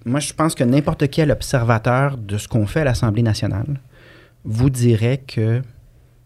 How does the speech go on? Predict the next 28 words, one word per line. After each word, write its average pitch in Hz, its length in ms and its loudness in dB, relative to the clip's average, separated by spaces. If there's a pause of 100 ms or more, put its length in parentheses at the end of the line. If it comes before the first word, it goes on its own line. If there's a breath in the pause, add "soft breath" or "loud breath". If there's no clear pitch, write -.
(420)
il 117 60 -6
y 135 60 2
a 131 40 2
très 185 240 0
peu 180 160 -4
de - 60 -12
chances 135 460 -4
que - 100 -4
le 107 60 -2
Québec 120 580 -4
puisse 117 240 -2
être - 260 -6
autonome 120 600 0
dans 104 100 0
le 101 60 0
Canada, 101 520 0 (560 soft breath)
puisse - 220 -6
prendre 143 360 -2
ses 131 140 -4
décisions 110 440 -4
en 131 40 0
fonction 131 360 -2
de 110 180 0
sa 151 280 -2
situation 127 560 0
particulière, 104 760 -4 (320 loud breath)
ses 123 340 0
intérêts. 104 340 -2